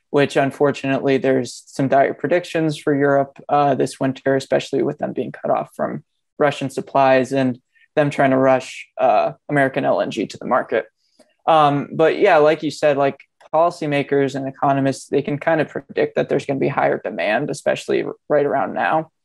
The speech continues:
Um, so there's, you know, a few things that they can do to bring more supply to the market, especially on the policymaker side.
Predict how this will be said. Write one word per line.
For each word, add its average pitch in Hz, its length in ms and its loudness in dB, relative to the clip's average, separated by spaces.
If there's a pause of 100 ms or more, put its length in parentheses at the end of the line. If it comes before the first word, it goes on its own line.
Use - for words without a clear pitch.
(600)
Um, 139 380 4
so 156 200 0
there's, 151 300 2 (320)
you 196 140 -4
know, 180 140 4
a 147 40 0
few 180 240 0
things 151 220 -4
that 139 120 0
they 139 120 0
can 135 180 -2
do 135 200 2
to 135 320 -2 (680)
bring 151 260 0
more 135 220 2
supply 135 400 -2
to - 240 -8
the 151 100 -4
market, 165 500 0 (400)
especially 147 380 0
on 139 100 2
the 135 80 -6
policymaker - 760 -4
side. 143 480 0